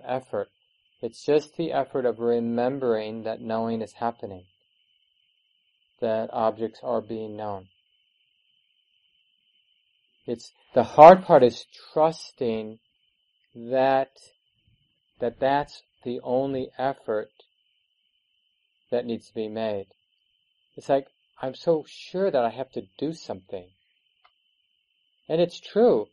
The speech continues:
It's very easy to space out. Like, I just took a walk before the talk tonight. And, uh, you know, it's, there,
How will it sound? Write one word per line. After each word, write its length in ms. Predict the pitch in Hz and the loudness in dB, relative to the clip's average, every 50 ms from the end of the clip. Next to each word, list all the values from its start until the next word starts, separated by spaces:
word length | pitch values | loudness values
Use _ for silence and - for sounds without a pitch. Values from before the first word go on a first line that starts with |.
| _ _ _ _ | _ _ _ _
It's 180 | - 135 - - | -12 -12 -12 -12
very 500 | 123 113 123 143 156 175 196 202 196 185 | -8 0 4 6 6 6 6 4 0 -2
easy 460 | 160 - 156 170 196 208 202 - 165 | -4 -6 -4 -4 -4 -4 -4 -6 -6
to 120 | 139 135 123 | -6 -6 -8
space 460 | - - - 139 127 123 120 - - | -10 -4 0 2 2 2 0 -2 -2
out. 300 | 147 160 156 117 95 - _ _ _ _ _ _ _ _ _ _ _ _ _ _ _ _ _ _ _ _ - | 0 0 0 -2 -2 -6 _ _ _ _ _ _ _ _ _ _ _ _ _ _ _ _ _ _ _ _ -6
Like, 160 | 117 113 - | -6 -4 0
I 140 | 131 123 120 | 0 0 0
just 240 | 117 127 120 - - | 0 -2 -6 -6 -10
took 160 | - 127 - | -14 -6 -6
a 80 | 120 110 | -6 -4
walk 400 | 107 110 113 117 123 120 - _ | 0 2 2 2 2 0 -2 _
before 300 | 123 107 - - 120 117 | -14 -14 -10 -10 -10 -10
the 100 | - 117 | -8 -12
talk 340 | - - 127 127 127 - _ | -10 -6 -6 -6 -6 -6 _
tonight. 340 | - 131 117 107 107 117 - _ _ _ _ _ _ _ _ _ _ _ _ _ _ _ _ _ _ _ _ _ _ _ _ _ _ _ _ _ _ _ _ _ - - | -12 -10 -8 -6 -8 -8 -10 _ _ _ _ _ _ _ _ _ _ _ _ _ _ _ _ _ _ _ _ _ _ _ _ _ _ _ _ _ _ _ _ _ -20 -18
And, 340 | - - 127 127 127 117 113 127 | -12 -8 -6 -6 -6 -2 -2 0
uh, 240 | 123 123 120 120 120 _ _ _ _ _ _ _ _ _ _ | 0 0 0 -4 -8 _ _ _ _ _ _ _ _ _ _
you 60 | 226 | -8
know, 220 | 170 123 110 107 113 117 | -6 -4 -4 -4 -4 -6
it's, 100 | 113 - _ _ _ _ _ _ _ _ _ _ _ _ _ _ _ _ _ _ - - - | -8 -12 _ _ _ _ _ _ _ _ _ _ _ _ _ _ _ _ _ _ -20 -20 -12
there, 240 | - 123 123 123 123 | -10 -8 -8 -8 -8